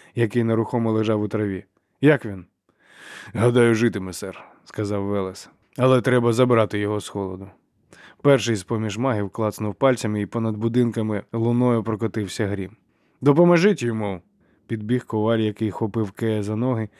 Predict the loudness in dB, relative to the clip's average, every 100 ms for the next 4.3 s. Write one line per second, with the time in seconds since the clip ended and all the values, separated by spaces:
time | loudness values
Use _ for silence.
0 | -20 -10 0 4 6 6 6 4 2 2
1 | 2 4 2 0 -4 -4 -4 -4 -4 0
2 | -2 0 -4 -2 -2 -2 -2 -4 0 -2
3 | 0 -2 0 0 0 -2 -4 -2 -2 -2
4 | -6 -12 -14